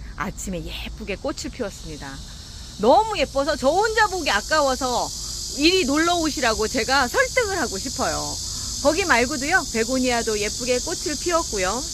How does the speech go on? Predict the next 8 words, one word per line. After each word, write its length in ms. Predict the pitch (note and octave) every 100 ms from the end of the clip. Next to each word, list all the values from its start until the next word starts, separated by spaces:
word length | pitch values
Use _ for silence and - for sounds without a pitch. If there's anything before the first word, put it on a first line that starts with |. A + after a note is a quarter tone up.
| -
제가 340 | F#3+ G3 B3+ D4+ - - - - - - -
먼저 360 | A#3 C4 D4+
핀 220 | C#4 E4+ C#4
아스타국화도 840 | F3+ A3+ - C#4 - - F#3+ G#3+ G#3 F#3 F3
몇 100 | G#3 -
데리고 300 | E3+ E3+ F#3
왔습니다. 540 | C#3 - F3 C#3+ C#3+ C#3 - - -
보시면 520 | G3+ A3 C4+ C#4+